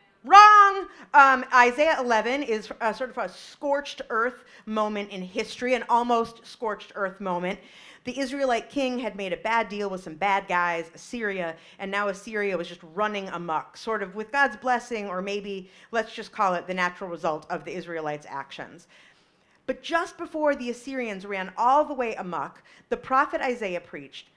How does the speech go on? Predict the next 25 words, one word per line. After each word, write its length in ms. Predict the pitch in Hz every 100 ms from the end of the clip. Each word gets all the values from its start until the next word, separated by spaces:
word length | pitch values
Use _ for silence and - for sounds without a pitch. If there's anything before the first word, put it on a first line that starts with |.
| _ -
God 220 | 233 247
was 100 | 233
gonna 240 | 220 175
roll 440 | 143 143 190 277 285
up 220 | 285 277
and 200 | 156 143 -
cut 200 | - 262
'em 140 | 240
down. 340 | 196 151 117 67 _ _ _ _ _ _ _ _ _ _ -
Isaiah 380 | 190 185 208 185
says, 260 | 185 180 175
"The 100 | 165
tallest 600 | - - 269 247 - -
trees 500 | - 240 208 180 -
felled, 600 | - - 190 156 139 151 - - -
the 80 | 214
metaphorical 800 | 214 254 262 254 240 233 233 208
Assyrian 640 | 175 - 247 247 226 185 - - -
thickets 520 | 254 226 165 - - - -
felled 400 | - 226 208 185
by 120 | 165
the 200 | 156 160
axe 420 | 190 208 208 - -
of 200 | 180 147
God." 320 | 139 110